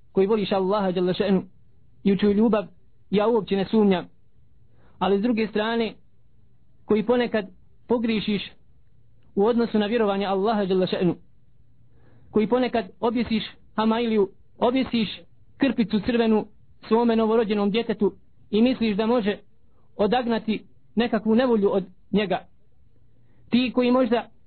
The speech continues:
objesiš krpicu crvenu svojoj kravi zbog toga što misliš da nešto može sačuvati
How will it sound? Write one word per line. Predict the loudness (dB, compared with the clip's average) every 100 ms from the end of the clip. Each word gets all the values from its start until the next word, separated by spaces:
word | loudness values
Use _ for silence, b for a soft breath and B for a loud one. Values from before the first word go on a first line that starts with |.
| -20 -6
objesiš | -2 -2 -2 -2 -4 -8 -20 -20 -2
krpicu | 0 0 0 -2
crvenu | -2 0 2 0 -2 -10 -20 -20 -20 -14 0
svojoj | 2 4 2
kravi | 0 -2 -6 -12 -20 -20 -4
zbog | 2 2
toga | 2 0
što | 0 2
misliš | 2 0 -4 -4 -14 -20 -20 -20 -20 -20 -20 -6
da | -2
nešto | -2 -2 0
može | 0 0 -2
sačuvati | -2 0 0 0 -4 -6